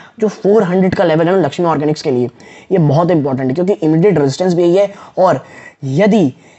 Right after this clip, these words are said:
ये रुपीज फ़ोर हंड्रेड को तोड़ करके ऊपर क्लोजिंग बेसिस पे बैठ जाता है दोस्तों, मुझे लगता है एक बहुत बड़ी तेज़ी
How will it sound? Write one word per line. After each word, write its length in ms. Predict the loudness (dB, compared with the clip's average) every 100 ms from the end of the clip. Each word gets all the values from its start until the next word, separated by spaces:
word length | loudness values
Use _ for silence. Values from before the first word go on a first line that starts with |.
| _ -4
ये 120 | 0
रुपीज 380 | 0 0 -2 -2
फ़ोर 300 | -2 0 0
हंड्रेड 380 | -2 -2 -2 -2
को 120 | -4
तोड़ 220 | -2 -2
करके 200 | 0 -2
ऊपर 200 | -2 -2
क्लोजिंग 340 | -2 -2 0 0
बेसिस 160 | -2
पे 80 | -4
बैठ 220 | -2 -2
जाता 220 | -2 -6
है 60 | -10
दोस्तों, 240 | -10 -16 -20 -20 -20 -8 -2
मुझे 220 | 2 2
लगता 260 | 2 0
है 220 | 0 -2 -6 -18 -20 -10 -6
एक 320 | -2 0 2
बहुत 360 | 2 2 2 2
बड़ी 400 | 2 2 2 0
तेज़ी 460 | 2 2 2 0